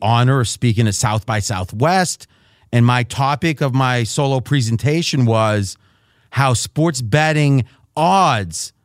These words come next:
are the context in which all of sports is discussed. You know, my grandfather just passed away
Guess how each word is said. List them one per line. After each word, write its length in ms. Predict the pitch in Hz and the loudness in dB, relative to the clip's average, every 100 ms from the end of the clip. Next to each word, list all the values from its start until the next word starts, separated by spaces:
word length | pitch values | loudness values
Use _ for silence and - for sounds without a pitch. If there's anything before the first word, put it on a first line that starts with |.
| _ _ _ _ _ | _ _ _ _ _
are 160 | 151 147 | 2 2
the 140 | 127 | 0
context 920 | 113 - 170 185 180 - 135 123 - - | -2 0 0 0 -2 -2 -2 -2 -8 -2
in 180 | 127 123 | 0 2
which 400 | 127 131 - - _ _ _ - | 2 2 -2 -6 _ _ _ -2
all 280 | 165 185 156 | 2 2 0
of 80 | |
sports 440 | - - 139 120 113 | -2 -4 0 0 -2
is 100 | 98 | -2
discussed. 800 | 107 101 - 98 73 - - - _ _ _ _ _ - | -2 -2 -2 -4 -4 -14 -18 -20 _ _ _ _ _ 2
You 100 | 113 | 4
know, 60 | |
my 120 | 117 | 4
grandfather 880 | 107 131 131 127 135 131 123 123 120 - - | 2 0 0 0 0 2 2 2 0 -4 -4
just 180 | 143 - | -2 0
passed 300 | 123 113 120 | -2 -2 -2
away 400 | 120 117 110 | 0 0 0